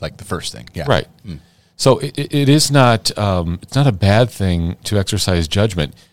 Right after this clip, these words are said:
Speaker 2: You can't live life standing out in the hallway, staring at a bunch of doors and never walking through any of them
Speaker 1: Mm.
Speaker 2: and just permanently live in the hallway, <laughs> right?
Speaker 1: Mm.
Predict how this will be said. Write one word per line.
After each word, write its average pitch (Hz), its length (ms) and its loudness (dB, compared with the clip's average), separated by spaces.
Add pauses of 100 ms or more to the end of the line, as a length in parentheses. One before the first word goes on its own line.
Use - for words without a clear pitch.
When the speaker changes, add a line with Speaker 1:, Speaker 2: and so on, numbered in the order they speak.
Speaker 2:
You 110 100 -10
can't 127 300 -2
live 110 340 2
life 98 460 0
standing 107 360 -2
out 95 140 0
in 92 80 -2
the 87 80 -2
hallway, 95 520 2
staring 98 360 0
at 87 80 0
a 82 40 -4
bunch 85 200 -4
of 85 100 -4
doors 95 320 0
and 87 120 -2
never 95 200 0
walking 90 320 0
through 95 200 -2
any 123 220 2
of 76 120 -2
them 62 300 -6 (200)
Speaker 1:
Mm. 92 280 -6
Speaker 2:
and 98 80 0
just 104 160 2
permanently 110 340 4
live 98 160 2
in 90 80 0
the 80 60 -2
hallway, 71 540 0 (140)
<laughs> - 160 -20
right? 104 360 0
Speaker 1:
Mm. 92 240 -2